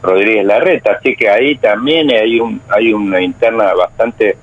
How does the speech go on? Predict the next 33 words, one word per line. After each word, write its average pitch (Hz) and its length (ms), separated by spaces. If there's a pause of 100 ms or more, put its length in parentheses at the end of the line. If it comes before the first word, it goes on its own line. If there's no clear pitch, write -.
(300)
pesada 123 440
y 165 80
donde 92 320
también 104 400
está 117 280
el 127 160
tema 131 320
de 92 160
qué 110 340 (320)
trato 117 420
le 92 200
dan 110 240
a 95 80
su - 240
socio, 101 680 (460)
eh, 78 340
dentro 101 360
de 95 40
la 87 140
coalición, 87 560
que - 100
es - 60
Juntos - 400
por 87 120
el 85 120
Cambio, - 340
con 87 160
la 82 120
candidatura 85 680
de 90 100
Lustó. 110 400
Así 131 240
que, 127 200